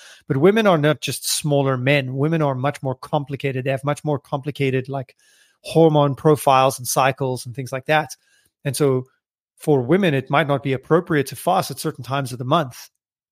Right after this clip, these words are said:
And so that's a whole other conversation, a whole other batch of research to go and look into to understand how that system works. And definitely, I used to be a huge advocate of fasting.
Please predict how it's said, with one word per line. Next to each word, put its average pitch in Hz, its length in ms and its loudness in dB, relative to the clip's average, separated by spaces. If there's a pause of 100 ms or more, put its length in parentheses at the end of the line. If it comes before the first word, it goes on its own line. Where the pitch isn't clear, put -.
(140)
And 127 240 0
so 135 220 0
that's 156 280 2
a 123 240 -2
whole - 520 2
other 151 220 -2
conversation, 139 640 0
a 123 100 2
whole 165 340 2
other 147 140 0
batch 131 300 -2
of 120 80 -8
research 127 360 -2
to 139 60 -8
go 131 140 4
and 120 80 0
look 123 160 -2
into 127 260 -2
to - 160 -8
understand 135 500 -2
how 135 240 0
that 139 200 0
system 143 340 -4
works. 127 400 0 (480)
And 135 240 0
definitely, 156 520 2
I 131 40 2
used 135 240 0
to 147 60 -4
be 131 360 0 (360)
a - 20 -4
huge 214 240 2
advocate 208 440 2
of - 60 0
fasting. 139 540 -8